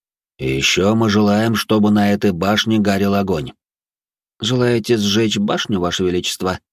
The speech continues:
С людьми или без?» — уточнил визитёр. «Мы не желаем сжечь башню. Мы не для того финансировали её строительство.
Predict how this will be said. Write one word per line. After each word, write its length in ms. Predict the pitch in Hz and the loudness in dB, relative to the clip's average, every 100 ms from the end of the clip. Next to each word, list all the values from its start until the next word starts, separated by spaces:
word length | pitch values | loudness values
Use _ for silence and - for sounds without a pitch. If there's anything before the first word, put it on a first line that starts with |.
| _ _ _ | _ _ _
С 120 | - | -2
людьми 460 | 104 98 107 147 _ | 0 2 0 0 _
или 180 | - 156 | -2 -2
без?» — 340 | 110 65 - - _ _ _ - | 0 -4 -8 -12 _ _ _ -8
уточнил 420 | - 80 85 78 | -6 -4 -6 -4
визитёр. 480 | 80 82 82 69 - _ _ _ _ _ _ - | -4 -4 -4 -6 -8 _ _ _ _ _ _ -8
«Мы 280 | 67 78 95 | -4 0 2
не 160 | 196 | 2
желаем 420 | 110 120 123 104 90 | 4 4 4 2 0
сжечь 340 | 85 92 85 | -2 -2 -2
башню. 520 | 87 87 - 80 67 _ _ _ - | -4 -2 -4 -4 -6 _ _ _ -10
Мы 200 | 82 92 | -4 -4
не 100 | 90 | 0
для 160 | 95 | -2
того 300 | - 104 117 | 0 2 2
финансировали 680 | 101 87 85 95 87 87 87 | 0 -4 -2 -2 0 0 0
её 140 | 87 | -2
строительство. 720 | - 90 90 87 80 85 78 | -2 -2 -2 -2 -4 -6 -6